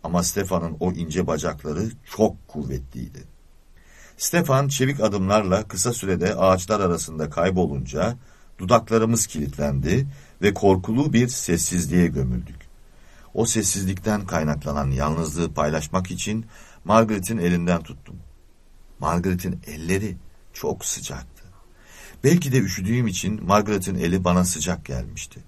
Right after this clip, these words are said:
Öteki elimle Anton'un elini tuttum. İkisi de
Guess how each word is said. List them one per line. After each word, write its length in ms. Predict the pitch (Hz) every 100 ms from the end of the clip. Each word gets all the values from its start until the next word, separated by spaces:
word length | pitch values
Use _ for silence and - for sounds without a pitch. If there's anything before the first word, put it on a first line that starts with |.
| - - - -
Öteki 360 | 131 147 143
elimle 300 | 139 113 113
Anton'un 380 | 127 123 120 104
elini 360 | 87 78 71 69
tuttum. 380 | 69 - 60 62 - - - - - -
İkisi 400 | - 90 110 87
de 240 | 76 71